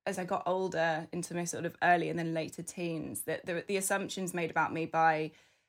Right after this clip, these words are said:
um, other people in terms of this kind of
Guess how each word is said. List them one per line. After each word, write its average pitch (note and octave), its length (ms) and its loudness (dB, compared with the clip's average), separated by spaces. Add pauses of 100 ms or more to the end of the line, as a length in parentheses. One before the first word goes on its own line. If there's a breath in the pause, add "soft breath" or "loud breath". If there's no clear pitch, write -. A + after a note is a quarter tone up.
(240 soft breath)
um, E3+ 280 4
other F3 160 0
people E3 600 -2
in E3+ 100 -4
terms F3 440 -2
of E3 200 0 (680)
this F3 220 -2
kind F#3+ 360 -2
of F3 200 -4